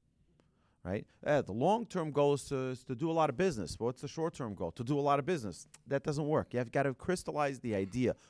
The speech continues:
What is it that you want to accomplish? Okay? And now, okay, so, so we, we spoke about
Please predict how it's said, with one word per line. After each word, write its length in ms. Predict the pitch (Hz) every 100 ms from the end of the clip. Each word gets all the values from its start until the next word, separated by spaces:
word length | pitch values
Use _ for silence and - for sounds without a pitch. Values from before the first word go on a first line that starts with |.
| _
What 240 | 113 156 -
is 240 | 139 120 95
it 180 | - -
that 160 | 110 123
you 80 |
want 140 | 104 101
to 60 |
accomplish? 560 | 90 - 80 - - - _ _ _ _ _ _ _ _ _ _ _ _ _ _ _ _ _ _ _ _ _ _ _ _
Okay? 260 | 95 113 143 - _ _ _ _ _ _ _ _ _ -
And 100 | 117
now, 280 | 143 95 - _ _ _ _ -
okay, 220 | 110 -
so, 260 | - 160 -
so 300 | 120 175 160 -
we, 300 | 147 190 -
we 180 | 147 185
spoke 340 | - - 160 147
about 460 | 123 117 117 -